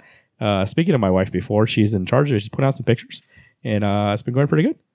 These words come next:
Uh, we have some listeners that are like, "Hey, what do you have this Instagram for? Not using it." Yeah, we're using it now. So, uh, maybe, you know what? Let me take a picture of Alex right now.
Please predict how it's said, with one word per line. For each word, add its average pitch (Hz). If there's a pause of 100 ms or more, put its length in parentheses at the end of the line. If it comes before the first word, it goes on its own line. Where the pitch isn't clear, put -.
(120)
Uh, 104
we 117
have 120
some 120
listeners 123
that 113
are 113
like, 110
"Hey, 123
what 123
do 127
you 123
have 120
this 135
Instagram 113
for? 107
Not 107
using 120
it." 127
Yeah, 127
we're 127
using 151
it 76
now. 76
So, 98 (480)
uh, 87
maybe, 202
you 135
know 127
what? 131 (280)
Let 139
me 123
take 101
a 92
picture 92
of 85
Alex -
right 82
now. -